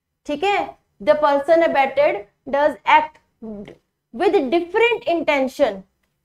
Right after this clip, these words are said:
अलग इंटेंशन के साथ। अब इसकी इंटेंशन अबैटर की यहाँ पे हमने देखनी है कुछ और थी,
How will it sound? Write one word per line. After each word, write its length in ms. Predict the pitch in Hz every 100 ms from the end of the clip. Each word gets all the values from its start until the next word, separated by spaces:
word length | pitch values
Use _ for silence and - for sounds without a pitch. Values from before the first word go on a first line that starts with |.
| _ _ _ _ _ _ _ _
अलग 320 | 294 359 392 403
इंटेंशन 640 | 370 311 294 277 294 277
के 140 | 254
साथ। 260 | 247 226 220
अब 120 | 247
इसकी 240 | 285 - 349
इंटेंशन 560 | 330 320 302 294 330
अबैटर 460 | 320 277 254 269 285
की 140 | 311
यहाँ 260 | 311 311 311 311
पे 80 |
हमने 200 | 311 302
देखनी 360 | 285 285 285 311
है 100 | 311
कुछ 240 | 311 -
और 240 | 302 285 339
थी, 420 | 427 415 415